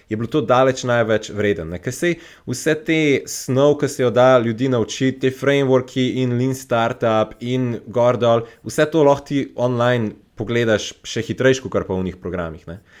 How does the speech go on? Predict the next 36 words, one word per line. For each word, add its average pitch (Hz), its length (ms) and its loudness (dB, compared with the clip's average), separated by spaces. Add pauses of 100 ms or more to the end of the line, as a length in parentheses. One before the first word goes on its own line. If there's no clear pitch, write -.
(140)
Ampak - 260 -8
tist-, - 320 -8
struktura 165 720 2 (240)
pa 117 180 4 (300)
commitment, 131 840 -2 (500)
pa 117 140 6
ja, 165 160 6
ta 160 160 2
nek 165 160 0
community, 165 400 2
da 117 100 0
veš, 135 220 6
da 117 60 -2
drugi 156 200 2
se 135 140 -4
tudi 151 160 0
matrajo, 123 400 2
pa 113 100 -6
drugim 139 220 2
tudi 147 160 -2
kar 135 160 -2
ne 113 80 0
laufa 117 320 2
takoj, 104 380 -2
pa 95 400 -4 (200)
je, 113 200 -8
da 101 120 -10
to 139 200 2
je 123 100 6
okej, 120 380 4
ne, 98 140 -2
da 95 220 0
pač - 300 -10 (420)
probaj 120 300 2
še - 80 -6
naprej. 101 380 -2